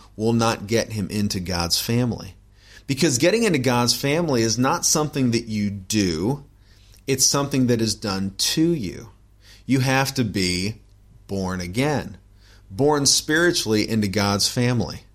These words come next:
becoming a child of God. See, John already alluded to this in John chapter one, verse twelve. And in John chapter one, verse twelve,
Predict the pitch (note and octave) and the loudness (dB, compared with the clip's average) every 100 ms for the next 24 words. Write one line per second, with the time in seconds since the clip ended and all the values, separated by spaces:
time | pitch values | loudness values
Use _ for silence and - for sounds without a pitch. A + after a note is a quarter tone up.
0 | - - - G2+ - A2+ G2+ F#2+ F2+ - | -20 -20 -12 -12 -8 -4 -2 -2 -2 -2
1 | G#2 G2+ G2 G2 F2+ F2 G2+ F#2+ F2 D#2+ | 2 2 2 0 -6 -6 -2 -2 -2 -6
2 | - _ _ _ _ - - _ _ _ | -16 _ _ _ _ -20 -20 _ _ _
3 | _ - - D3 C3+ A#2+ - - - C3 | _ -2 0 2 0 -2 -8 -20 -20 -6
4 | - C#3+ D#3 E3+ E3 A#2 A#2+ A#2 A2+ A2 | 0 2 2 2 0 2 2 4 2 2
5 | G2+ G2+ G2 G2+ G#2+ G2+ G2 E2+ E2+ - | -2 -4 -2 0 0 0 -6 -8 -6 -4
6 | - - - G#2 G2 G2 G2+ G2+ G#2 G#2 | -4 -4 -8 -8 -6 -2 -2 0 -2 -2
7 | F#2+ - F2 F2 E2+ E2 E2 - - - | -4 -6 -8 -6 -6 -8 -8 -6 -4 0
8 | G#2+ F#2 D#2+ - - - _ - - _ | 0 0 -4 -12 -20 -20 _ -20 -20 _
9 | _ - C3 B2 C#3 E3 F#3 D#3 C#3+ A2+ | _ -2 2 4 4 4 2 0 0 2
10 | A#2 A2 G2+ F#2+ - - B2 C3+ A#2+ F#2 | 2 2 2 0 -2 2 4 4 4 2
11 | F2+ | 0